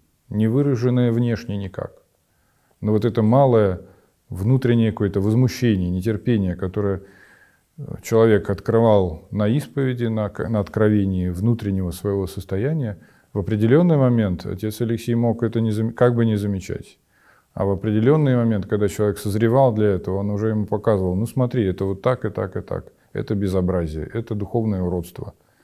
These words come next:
Ты не имеешь на это права». И приводил человека к искреннему сокрушению о своем состоянии.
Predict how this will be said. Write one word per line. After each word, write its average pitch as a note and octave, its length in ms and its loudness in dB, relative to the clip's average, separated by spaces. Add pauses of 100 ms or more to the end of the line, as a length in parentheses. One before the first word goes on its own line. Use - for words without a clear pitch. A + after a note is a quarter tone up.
(220)
Ты A#2 120 0
не A#2 120 4
имеешь A2 340 2
на G#2 60 -2
это F#2+ 180 -4
права». D#2+ 440 -4 (540)
И A2 60 -6
приводил A2 420 2
человека A#2 460 2
к - 100 -8
искреннему A2+ 480 0
сокрушению G#2 800 0
о E2+ 40 -8
своем F2 340 -4
состоянии. - 600 -8